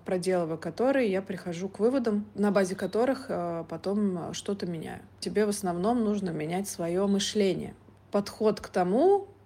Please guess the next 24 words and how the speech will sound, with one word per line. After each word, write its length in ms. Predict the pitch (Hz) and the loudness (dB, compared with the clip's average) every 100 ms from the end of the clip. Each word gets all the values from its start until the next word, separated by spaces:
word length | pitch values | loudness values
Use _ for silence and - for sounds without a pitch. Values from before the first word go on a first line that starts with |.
| - - - | -20 -20 -2
как 360 | 226 226 - - - - | 2 2 0 -10 -10 0
ты 340 | 226 185 165 | 2 2 0
реагируешь 960 | 165 165 165 165 202 262 277 240 220 | 0 0 0 -2 0 4 6 4 4
на 100 | 220 | 0
какие-то 400 | 208 196 202 196 | 0 0 -2 -2
вещи, 500 | 180 180 170 - - - | 0 0 0 -4 -10 -8
как 260 | - 180 - - | -6 -6 -8 -2
ты 400 | 185 170 156 - - | 0 0 -2 -4 -6
их, 380 | 190 180 180 - - | -4 -4 -4 -14 -12
э, 400 | 170 160 156 156 | -8 -6 -6 -6
интерпретируешь. 1200 | 160 180 190 - 165 - 233 269 254 247 233 - - | -8 -8 -8 -6 -6 -2 2 4 6 4 2 -4 -8
Это 220 | 208 208 | -4 -2
позволяет 840 | 214 214 208 208 202 202 190 185 - - - - - - | 0 2 4 4 4 2 0 -4 -12 -14 -16 -16 -18 -16
тебе 360 | - 170 185 240 | -12 -6 0 0
становиться 500 | 240 214 196 226 196 | 0 -2 -2 -2 -2
более 260 | 190 202 185 | 0 2 0
свободным, 800 | - 190 170 202 277 254 226 - - - - | -2 -2 0 0 2 2 0 -6 -14 -20 -12
э, 640 | 190 175 175 170 170 170 | -6 -6 -4 -6 -6 -8
более 360 | 175 185 175 165 | -4 -2 0 0
уверенным, 760 | 165 170 226 247 220 202 196 202 - - | 0 6 6 6 4 0 -2 -6 -14 -8
избавляться 540 | 180 190 185 208 202 | -2 2 2 2 0
от 80 | 185 | -2
каких-то 380 | 180 - - 185 | -6 -8 -12 -12
страхов 560 | - 196 220 233 214 | -4 2 2 2 -6